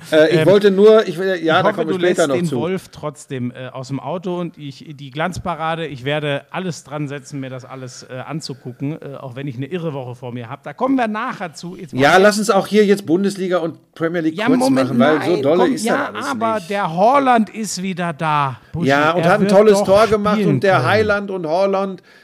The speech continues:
Speaker 1: und hast du nicht gesehen. Ähm, ja, Dortmund
Speaker 2: Ja, aber
Speaker 1: braucht
Speaker 2: jetzt,
Speaker 1: den, wie
Speaker 2: also
Speaker 1: Bayern Lewandowski braucht, wenn's um die Wurst geht. Das ist halt so.
Speaker 2: So, so.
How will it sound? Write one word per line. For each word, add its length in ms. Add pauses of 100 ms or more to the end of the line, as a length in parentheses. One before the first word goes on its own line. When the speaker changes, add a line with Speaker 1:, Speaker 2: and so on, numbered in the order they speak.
(180)
Speaker 1:
und 240
hast 200
du 80
nicht 180
gesehen. 600 (680)
Ähm, 440 (360)
ja, 380 (100)
Dortmund 460
Speaker 2:
Ja, 140
aber 80
Speaker 1:
braucht 100
Speaker 2:
jetzt, 120 (100)
Speaker 1:
den, 100
wie 60
Speaker 2:
also 160
Speaker 1:
Bayern 280
Lewandowski 680
braucht, 400
wenn's 180
um 140
die 80
Wurst 320
geht. 340
Das 140
ist 160
halt 100
so. 60
Speaker 2:
So, 240 (340)
so. 320